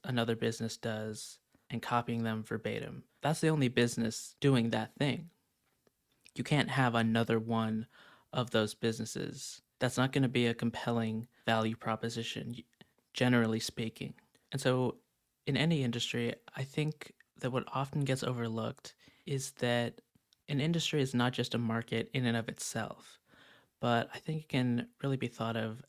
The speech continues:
as a market comprising several smaller markets, and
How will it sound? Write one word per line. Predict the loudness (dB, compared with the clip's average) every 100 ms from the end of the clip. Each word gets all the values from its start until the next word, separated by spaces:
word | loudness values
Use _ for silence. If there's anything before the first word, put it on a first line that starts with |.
| -12
as | -8 -4
a |
market | 0 0 -2 -6 -6
comprising | -6 -2 -2 -2
several | -4 -4 -4 -4
smaller | -4 -4 -2 -2 -2
markets, | -4 -8 -8 -12 -12 -18 -20 -20 -20 -20 _ _ -6
and | -2 -2 -2 -4